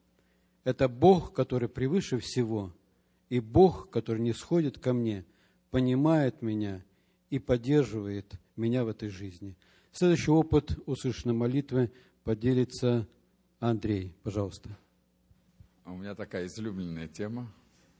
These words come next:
Speaker 2: тема женитьбы. Да. <laughs> Вот.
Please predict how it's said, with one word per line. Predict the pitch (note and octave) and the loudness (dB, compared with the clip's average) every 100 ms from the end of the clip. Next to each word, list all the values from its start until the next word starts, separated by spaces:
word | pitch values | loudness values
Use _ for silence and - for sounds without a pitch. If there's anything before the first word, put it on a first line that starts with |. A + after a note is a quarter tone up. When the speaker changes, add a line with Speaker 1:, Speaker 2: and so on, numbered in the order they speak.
| _ _ _ _ _ _ - | _ _ _ _ _ _ -12
Speaker 2:
тема | G2+ F2+ F2 | -10 -10 -12
женитьбы. | F2+ F2+ G2 G2+ A2 A#2+ - _ _ _ _ _ _ _ _ _ _ | -12 -10 -10 -10 -12 -12 -18 _ _ _ _ _ _ _ _ _ _
Да. | F2 F2 F2 - - - | -14 -8 -8 -8 -10 -10
<laughs> | A#2+ A2 - _ _ - - - - - - | -10 -12 -16 _ _ -20 -20 -20 -20 -20 -18
Вот. | - F#2 F2+ | -10 -8 -8